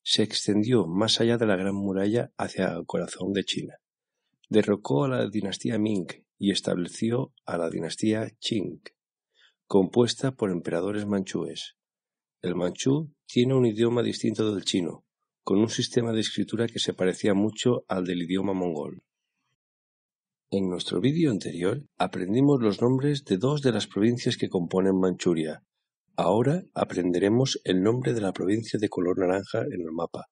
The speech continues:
para completar el conjunto. El nombre de esta provincia es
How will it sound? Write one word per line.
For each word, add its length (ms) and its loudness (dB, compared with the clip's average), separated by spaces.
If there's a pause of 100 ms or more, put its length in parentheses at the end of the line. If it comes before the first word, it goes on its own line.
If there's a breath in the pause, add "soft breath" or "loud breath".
(220)
para 220 -2
completar 520 0
el 80 2
conjunto. 680 -2 (1900)
El 240 2
nombre 320 0
de 80 2
esta 200 -2
provincia 440 -2
es 200 -2